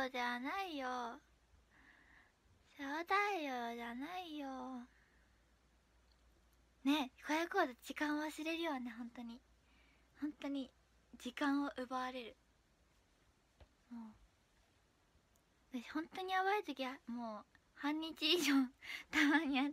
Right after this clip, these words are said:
たりしてるからダメだよね。塩対応じゃないよ。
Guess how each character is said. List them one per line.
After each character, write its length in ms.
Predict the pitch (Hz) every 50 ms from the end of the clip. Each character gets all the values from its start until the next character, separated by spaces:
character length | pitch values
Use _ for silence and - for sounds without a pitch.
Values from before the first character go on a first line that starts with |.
| - -
た 120 | 302 285
り 360 | 277 - - - 262 262 254
し 80 | - -
て 200 | - 247 240 262
る 80 | 269 262
か 140 | - 277 254
ら 140 | 233 226
ダ 200 | - - 240 247
メ 160 | 269 269 277 285
だ 80 | 294
よ 160 | 277 262 240
ね。 260 | 254 254 247 247 254 - _ _ _ _ _ _ _ _ _ _ _ _ _ _ _ _ _ _ _ _ _ _ _ _ _ _ _ _ _ _ _ _ - _ _ _ _ _ _ _ _ _ - - _ _ _ _ _ _ _ _ _ _ _ _ _ _ - _ _ _ _ _ _ _ _ _ _ - - - - - - - _ _ - - -
塩 80 | 302 349 392 415 - 466 494 494 453
対 180 | 392 339 320 302
応 20 |
じ 80 | 294 285
ゃ 140 | 262 262 254
な 220 | 269 302 330 359
い 140 | 381 349 349
よ。 340 | 320 294 277 269 254 262